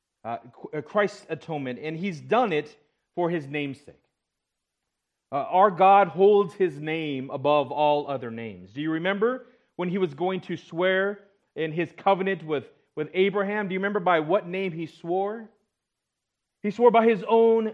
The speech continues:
name, because there is nothing higher. There's nothing that would be above that, that he could guarantee. By his own name, God swore an oath to Abraham, renewed it with Isaac and Jacob. And that is what John tells us. Uh, the, the,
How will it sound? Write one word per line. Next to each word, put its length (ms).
name, 600
because 300
there 140
is 160
nothing 380
higher. 580
There's 180
nothing 500
that 420
would 160
be 140
above 460
that, 180
that 140
he 140
could 220
guarantee. 540
By 180
his 240
own 340
name, 300
God 360
swore 360
an 260
oath 300
to 120
Abraham, 640
renewed 280
it 80
with 200
Isaac 480
and 160
Jacob. 500
And 280
that 180
is 140
what 140
John 280
tells 380
us. 180
Uh, 280
the, 200
the, 300